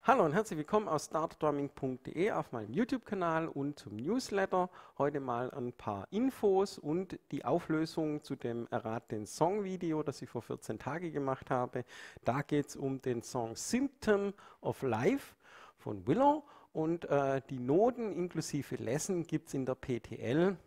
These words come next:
am Samstag. Also wer da Interesse an den Noten hat, kann sich unten über den, äh, entsprechenden Link dann anmelden oder auf die Webseite gehen zu Kurse und sich da für eine Membership anmelden. Dann findet man da auch die Noten.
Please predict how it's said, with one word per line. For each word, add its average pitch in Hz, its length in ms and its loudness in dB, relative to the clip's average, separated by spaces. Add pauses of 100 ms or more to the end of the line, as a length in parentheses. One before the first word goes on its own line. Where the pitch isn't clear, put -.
(140)
am 120 180 -2
Samstag. 165 720 0
Also 127 260 -2
wer 120 120 -4
da - 100 -6
Interesse 139 560 -4
an 147 100 -2
den 135 140 -4
Noten 123 280 -2
hat, 117 160 -6
kann 117 260 -4
sich - 220 -10
unten 131 440 -4
über 117 260 -4
den, 107 260 -4 (640)
äh, 117 140 0
entsprechenden 120 560 -4
Link 127 380 -2
dann 117 180 0
anmelden 160 800 0 (420)
oder 123 220 2
auf 117 140 2
die 113 140 -4
Webseite 143 480 0
gehen 127 440 -2
zu - 180 -12
Kurse 139 480 0
und 117 140 -6
sich - 200 -6
da 113 180 0
für 135 100 -6
eine 123 120 -2
Membership 143 580 2
anmelden. 107 960 -4
Dann 135 300 0
findet 147 320 0
man 127 160 -2
da 117 160 0
auch 110 200 -6
die 143 140 -4
Noten. 117 540 2